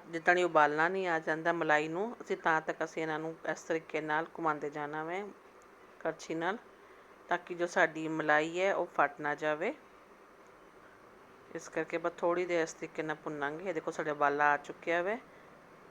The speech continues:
ਇਹਦਾ ਮਤਲਬ ਸਾਡਾ ਮਸਾਲਾ ਵੀ ਚੰਗੀ ਤਰੀਕੇ ਨਾਲ ਤਿਆਰ ਹੋ ਚੁੱਕਿਆ ਵੈ। ਹੁਣ ਮੈਂ ਇਹਦੇ ਵਿੱਚ ਕਸੂਰੀ ਮੇਥੀ ਪਾ ਰਹੀ ਹਾਂ। ਤੁਸੀਂ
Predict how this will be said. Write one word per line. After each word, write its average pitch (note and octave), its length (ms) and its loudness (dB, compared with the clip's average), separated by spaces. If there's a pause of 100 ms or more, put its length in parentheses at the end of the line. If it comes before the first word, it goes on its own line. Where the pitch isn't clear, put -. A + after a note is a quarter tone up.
(560)
ਇਹਦਾ E3+ 100 4
ਮਤਲਬ E3 300 2
ਸਾਡਾ E3+ 260 0
ਮਸਾਲਾ D#3 520 0
ਵੀ E3+ 80 -4
ਚੰਗੀ D#3+ 280 -8
ਤਰੀਕੇ D3+ 300 -10
ਨਾਲ D3+ 160 -4
ਤਿਆਰ D3 340 0
ਹੋ D3 140 -4
ਚੁੱਕਿਆ - 420 -4
ਵੈ। G3 220 -2 (100)
ਹੁਣ D#3+ 180 -4
ਮੈਂ D3+ 180 -4
ਇਹਦੇ D3+ 160 -4
ਵਿੱਚ E3 400 -10 (840)
ਕਸੂਰੀ F3 440 0
ਮੇਥੀ F3 360 -2
ਪਾ F3 240 4
ਰਹੀ F3+ 220 -2
ਹਾਂ। F#3+ 100 -4
ਤੁਸੀਂ E3+ 280 -8